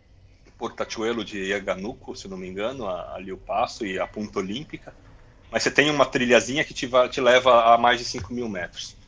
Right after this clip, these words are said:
É, na China e no Nepal, eu acho que tem estradas também que va-, que, que vão a mais de cinco mil metros, mas não é a altitude em si que define a estrada como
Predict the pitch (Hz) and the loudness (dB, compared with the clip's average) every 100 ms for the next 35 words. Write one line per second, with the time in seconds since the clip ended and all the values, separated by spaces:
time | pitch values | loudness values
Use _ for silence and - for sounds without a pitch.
0 | _ - - 110 107 104 117 - - 170 | _ -20 0 6 6 6 2 0 -2 -4
1 | 208 214 123 104 101 104 110 113 123 123 | -4 -4 0 0 0 -2 -4 -6 -6 -6
2 | 98 113 123 165 165 113 101 101 107 110 | -6 0 2 2 0 -2 -4 -6 -2 -2
3 | - - - 120 120 131 - 113 110 110 | -4 -10 -10 -8 -8 -10 -2 2 2 0
4 | 104 104 101 101 104 98 - - 104 98 | -8 -10 -12 -12 -10 -12 -14 -14 -14 -14
5 | 101 101 101 101 101 98 - - 95 101 | -12 -8 -6 0 0 0 -6 -16 -16 -14
6 | 95 95 90 - 95 110 123 127 143 151 | -12 -10 -12 -10 -6 -6 -2 0 2 2
7 | 123 117 - - 117 113 95 98 98 - | 0 -2 -8 -10 -8 -6 -4 -6 -6 -10
8 | 107 - 107 95 92 _ _ 98 104 - | -10 -8 -6 -6 -8 _ _ -4 -4 -2
9 | - 113 113 104 98 - 101 101 101 98 | -4 -4 -4 -4 -6 -4 4 6 6 0
10 | 101 101 92 | -8 -8 -10